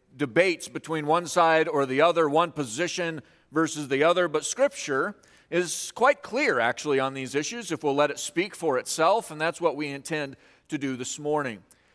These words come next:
As we do so, though, one of the reasons that there is some of the confusion is because we often want to know what's gonna happen tomorrow. Wouldn't it be wonderful if you knew what was gonna happen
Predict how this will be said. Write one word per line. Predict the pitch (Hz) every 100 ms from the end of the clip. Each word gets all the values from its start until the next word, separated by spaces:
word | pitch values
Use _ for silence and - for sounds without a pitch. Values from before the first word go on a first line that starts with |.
| -
As | 185
we | 180
do | 175 269
so, | 240 196 151
though, | 143 160
one | 202
of | 226 165
the |
reasons | 156 202 277 180 170 156
that | 143 160
there | 165
is | 170 214 196 160 - - _ _
some | - 214 208
of | 190
the | 165
confusion | 175 143 - 220 254 170 143
is | 135 151
because | 165 156 175
we | 151 185
often | 185 240 233 196 165
want | 156 175 180
to | 170
know | 156 165 160
what's | 156 147
gonna | 170 147
happen | 139 135 131 120
tomorrow. | 127 123 98 78 _ _ _ _ _ _
Wouldn't | 180 262 262
it |
be | 226
wonderful | 160 170 185 185 180 185
if | 170 139
you | 165 170
knew | 175 190 143
what | 143 156
was | 139
gonna | 156 143
happen | 135 165 143 127 110 113